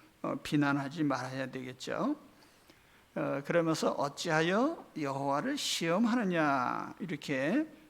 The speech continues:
에, 반문을 했습니다. 어, 모세는, 에, 백성들이 여호와를 시험하는 것으로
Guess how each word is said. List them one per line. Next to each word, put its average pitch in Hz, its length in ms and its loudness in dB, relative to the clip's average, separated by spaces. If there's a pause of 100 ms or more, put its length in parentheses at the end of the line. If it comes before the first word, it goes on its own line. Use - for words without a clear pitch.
(100)
에, 135 300 -4
반문을 147 560 2
했습니다. 139 760 -2 (920)
어, 143 200 0
모세는, 156 720 4 (260)
에, - 340 -8
백성들이 160 960 0 (400)
여호와를 151 800 2
시험하는 160 640 2
것으로 147 640 0